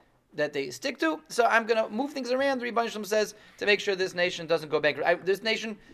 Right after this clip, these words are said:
is supposed to go bankrupt right now. This ba-, nation is supposed to, uh, enter total economic breakdown. So I'll move things around for that to happen to that nation, et cetera. This is Hashgacha Klalis.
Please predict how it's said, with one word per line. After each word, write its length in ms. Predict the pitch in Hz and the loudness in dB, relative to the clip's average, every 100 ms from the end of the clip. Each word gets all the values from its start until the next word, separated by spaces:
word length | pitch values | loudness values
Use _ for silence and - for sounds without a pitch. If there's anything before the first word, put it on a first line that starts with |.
| - | -10
is 220 | - 339 277 | 4 4 6
supposed 320 | 233 202 - | 6 6 4
to 80 | 175 | 4
go 180 | 160 | 6
bankrupt 560 | 135 180 165 139 127 - | 6 6 6 4 -2 0
right 180 | 120 110 | -4 -4
now. 180 | 95 87 | -10 -12
This 140 | - - | -14 -8
ba-, 180 | - 170 | -8 -6
nation 420 | 185 190 196 208 - _ - | -8 -8 -8 -14 -18 _ -2
is 180 | 240 | -2
supposed 380 | 214 208 185 - | 0 2 2 2
to, 220 | 170 143 123 - 127 - | -4 -4 -6 -14 -18 -14
uh, 40 | - - - | -14 -12 -4
enter 340 | 165 170 160 | -4 0 -4
total 460 | - - 190 180 175 | -4 0 2 2 -2
economic 440 | 170 170 160 139 | -4 -2 -2 0
breakdown. 480 | 156 139 131 92 127 | 2 0 0 -4 -6
So 160 | - 151 | -4 -4
I'll 60 | 147 | -4
move 160 | 170 | -6
things 160 | 175 165 | -8 -2
around 260 | 165 175 180 - _ | 0 0 -4 -20 _
for 120 | 175 | -8
that 300 | 185 175 180 | -4 0 2
to 60 | 190 | 4
happen 160 | 185 185 | 4 4
to 60 | |
that 140 | 196 175 | 2 2
nation, 240 | 110 - - - _ _ _ _ | -4 -12 -20 -20 _ _ _ _
et 140 | 175 175 | -2 -2
cetera. 400 | - 196 120 - _ | 4 4 4 -6 _
This 260 | 156 240 262 | -10 -8 -4
is 80 | |
Hashgacha 460 | 214 190 - 185 - | -2 -2 -2 -6 -6
Klalis. 500 | - 123 - - - | -2 -2 -2 -14 -20